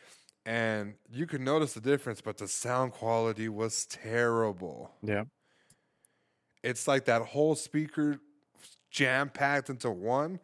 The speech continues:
Speaker 1: and you really can't hear footsteps, like, like, left, top left. It's just like, you can hear it from the right side, you can hear it from the left.
Speaker 2: Yeah.
Speaker 1: So, um,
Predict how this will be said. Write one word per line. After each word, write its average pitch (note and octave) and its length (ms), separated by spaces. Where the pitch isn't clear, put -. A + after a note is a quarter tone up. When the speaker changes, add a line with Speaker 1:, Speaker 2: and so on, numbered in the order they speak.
Speaker 1:
and A2+ 140
you B2+ 80
really E3+ 240
can't D3 320
hear D3 180
footsteps, C3+ 840
like, A#2+ 160
like, A2+ 160
left, A2+ 580
top B2 280
left. A#2+ 460
It's A#2 140
just A#2+ 140
like, G#2+ 240
you C#3 80
can D3 100
hear D3+ 140
it C#3+ 40
from C#3 120
the A#2+ 80
right C#3+ 200
side, D#3 220
you C#3+ 60
can B2+ 100
hear A#2+ 80
it A2+ 40
from A2 180
the G2 60
left. - 320
Speaker 2:
Yeah. A2+ 180
Speaker 1:
So, G2 360
um, C#3 380